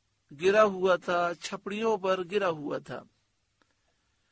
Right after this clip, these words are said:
یہاں عروشیہا کا لفظ ہے، عروش جو ہے وہ چھت کو بھی کہتے ہیں، اور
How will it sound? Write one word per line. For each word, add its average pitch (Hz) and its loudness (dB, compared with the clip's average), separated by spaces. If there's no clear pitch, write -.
یہاں 247 4
عروشیہا 214 -2
کا 208 -6
لفظ 196 -2
ہے، 190 -6
عروش 196 -6
جو 185 -4
ہے 185 -4
وہ 180 -8
چھت - -12
کو 202 -6
بھی 196 -10
کہتے 185 -8
ہیں، 147 -12
اور 170 4